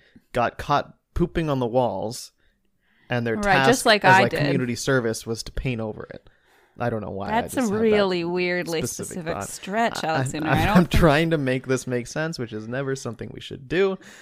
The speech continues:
Speaker 1: but, um,
Speaker 2: I didn't
Speaker 1: yeah.
Speaker 2: know you were in that headspace today. Now that's one of the more dangerous headspaces we can get into on this show.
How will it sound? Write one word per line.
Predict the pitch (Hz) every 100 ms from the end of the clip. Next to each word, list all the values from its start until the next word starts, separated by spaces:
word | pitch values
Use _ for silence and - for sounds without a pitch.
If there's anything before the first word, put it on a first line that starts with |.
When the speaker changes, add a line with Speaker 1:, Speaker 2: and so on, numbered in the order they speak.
| - - -
Speaker 1:
but, | 104 110 107 90 -
um, | 107 113 113 101 117 _ _ -
Speaker 2:
I | 135
didn't | 160 240
Speaker 1:
yeah. |
Speaker 2:
know | 202
you | 175
were | 165
in | 170 165
that | 190 233
headspace | 185 165 - 170 160 -
today. | 165 160
Now | 165 170
that's | 180 233
one | 214 202
of |
the | 175
more | 175 175
dangerous | 175 175 220 160 -
headspaces | 160 160 170 165 - -
we | 165
can | - 175
get | 160
into | 160 185 170
on | 156
this | 156 -
show. | - 151